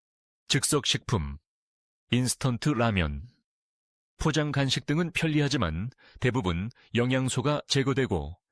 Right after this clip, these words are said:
인공 첨가물, 정제당, 해로운 지방이 다량 포함되어 있습니다. 세티 박사는 초가공 식품의 지속적인 섭취가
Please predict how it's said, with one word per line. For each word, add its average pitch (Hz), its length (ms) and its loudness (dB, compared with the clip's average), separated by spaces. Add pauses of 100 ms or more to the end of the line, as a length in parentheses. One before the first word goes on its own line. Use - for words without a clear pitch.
(200)
인공 127 420 0
첨가물, 120 680 0 (200)
정제당, 113 680 0 (240)
해로운 143 340 2
지방이 107 540 0 (180)
다량 123 360 0
포함되어 127 360 0
있습니다. 92 680 -2 (1400)
세티 - 280 0
박사는 117 640 0
초가공 151 420 2
식품의 131 500 -2
지속적인 143 480 0
섭취가 95 640 -2